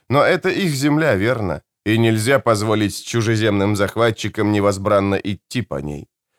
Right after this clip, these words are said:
Нет, пески напьются их кровью во исполнение тёмного обетования жнеца в клобуке.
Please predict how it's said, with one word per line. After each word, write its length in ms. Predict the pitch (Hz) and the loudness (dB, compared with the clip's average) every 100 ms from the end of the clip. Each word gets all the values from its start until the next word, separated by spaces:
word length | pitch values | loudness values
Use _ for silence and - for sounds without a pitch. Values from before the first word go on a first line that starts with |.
| _ | _
Нет, 500 | 139 175 131 - - _ _ | 0 2 2 0 -10 _ _
пески 460 | 139 135 - - 135 | -2 0 -2 -4 0
напьются 600 | 127 113 127 135 120 131 | 2 2 0 -2 -2 -2
их 180 | 117 110 | -2 -2
кровью 600 | 120 120 127 92 82 76 _ _ | -2 0 0 0 -4 -8 _ _
во 200 | 92 120 | -2 0
исполнение 800 | 160 - 120 113 123 143 131 123 104 | 0 0 2 4 2 0 0 0 -2
тёмного 640 | - 160 151 147 131 123 | -2 0 2 2 4 2
обетования 720 | 123 117 110 110 117 110 101 | 2 0 2 2 2 2 0
жнеца 600 | 95 92 90 - 113 101 | -2 -4 -4 -4 -2 -2
в 120 | 85 | -2
клобуке. 720 | - 76 73 71 - 69 69 | -12 -10 -8 -10 -12 -14 -16